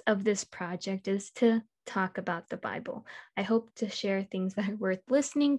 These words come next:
to and worth thinking about. If you love the Bible, keep on listening.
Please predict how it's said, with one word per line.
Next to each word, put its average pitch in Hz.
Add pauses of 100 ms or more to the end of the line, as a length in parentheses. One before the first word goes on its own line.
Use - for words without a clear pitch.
to 262
and 196
worth 180 (180)
thinking 214
about. 214 (420)
If 240
you 311
love 285
the 294
Bible, 277 (560)
keep 254
on 220
listening. 175